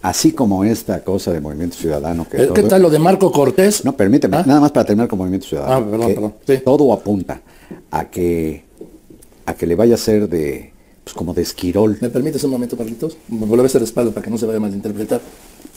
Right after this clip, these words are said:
Speaker 2: Voy a poner esto aquí, ¿quieres? Gracias.
Speaker 1: Para que no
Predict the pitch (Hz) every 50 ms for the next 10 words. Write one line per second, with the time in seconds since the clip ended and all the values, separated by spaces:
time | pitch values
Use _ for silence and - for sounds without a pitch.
0 | _ _ _ - - - - - - - - 110 117 - 120 113 113 107 - 117
1 | 107 - 117 107 - 113 110 - - - - - 117 117 113 101 - - - -
2 | _ - - - - - - - - - - - - - _ _ _ - - -
3 | - - _ - 95 90 85 78 - - 92 90 85 85 80 69 - - - -
4 | - - - - 98 92 104 107 107 113 110 -